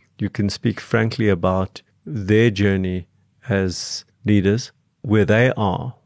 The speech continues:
what their concerns and fears are, and how you can enable them to grow. Your journey of leading leaders will probably begin around fifteen people in your organization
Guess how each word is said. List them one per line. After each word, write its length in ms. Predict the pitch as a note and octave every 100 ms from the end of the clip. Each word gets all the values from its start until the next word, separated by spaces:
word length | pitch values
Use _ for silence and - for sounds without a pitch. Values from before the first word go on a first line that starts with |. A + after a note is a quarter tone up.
| _ _
what 240 | G2+ G2 -
their 160 | A#2+
concerns 880 | B2 B2+ G#2 - - A2 G#2 A2 F2+
and 160 | E2+
fears 400 | - A2 G2 F2
are, 400 | - G2 F#2+ C#3 - _ _ _ _ -
and 180 | G2+ G2
how 200 | A2+ A2
you 280 | G2 G#2 G#2+
can 300 | - G#2+ F#2+
enable 880 | - F#2+ - G#2+ G2 F#2 F2+ F#2 _ _ _ _
them 340 | F#2+ F#2+ F2+ F2 -
to 420 | - F#2 F#2 G#2 _
grow. 280 | - F2 E2+ - _ _ _ _ _ _ _ _ _ -
Your 240 | A#2+ C3+
journey 400 | A#2 C3 C3 D#3
of 160 | C3+ G#2
leading 400 | A2+ A#2 A2+ G2+
leaders 640 | G#2 A2 G#2+ - - -
will 120 | A2
probably 520 | - B2+ A#2+ A#2 G#2+
begin 580 | G#2 A2 F#2 G#2+ G#2 G2+
around 380 | G2 F2+ F#2+ F#2
fifteen 480 | - G2 - G2 F#2
people 500 | - G2+ - G#2+ F2+
in 180 | - F2+
your 140 | F2
organization 920 | G2+ F#2 F2+ F2+ F2+ G#2 F2+ A2 B2+